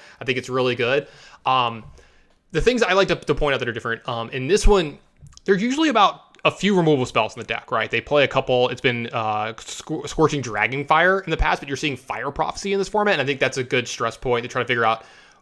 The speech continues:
wh-, you know, is exiling relevant for the other one, or do I want the flexibility of Fire Prophecy letting me draw an extra card? You know, I can get rid of a card that's not good in this matchup, or get rid of an excess land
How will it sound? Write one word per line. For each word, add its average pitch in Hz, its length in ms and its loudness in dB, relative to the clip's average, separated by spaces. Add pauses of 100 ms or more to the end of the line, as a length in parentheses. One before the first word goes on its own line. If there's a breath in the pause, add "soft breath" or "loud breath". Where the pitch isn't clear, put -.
(120)
wh-, 131 420 -6
you 165 80 0
know, 127 160 0
is 147 220 -2
exiling 139 800 2 (260)
relevant 147 540 2 (140)
for - 160 -2
the 156 120 0
other 165 160 2
one, 170 160 2
or 139 280 2
do 139 260 -2
I 143 100 4
want 131 320 -4
the 123 120 -2
flexibility 120 720 -4
of 107 80 -6
Fire 117 400 0
Prophecy 117 300 -4
letting 117 260 -2
me 113 120 -8
draw 117 260 -2
an 107 60 -6
extra - 220 -12
card? - 300 -12 (240 soft breath)
You 123 80 -2
know, 113 80 2
I 107 60 2
can 117 100 -6
get 127 140 -2
rid 127 100 2
of 123 80 0
a 117 40 -6
card 120 280 2
that's - 80 -10
not 104 160 -4
good 139 120 2
in 160 40 0
this 156 120 -10
matchup, 160 480 -2
or 110 80 -4
get 117 160 -8
rid 120 120 0
of 117 60 -2
an 110 80 -2
excess 117 320 -6
land 139 460 0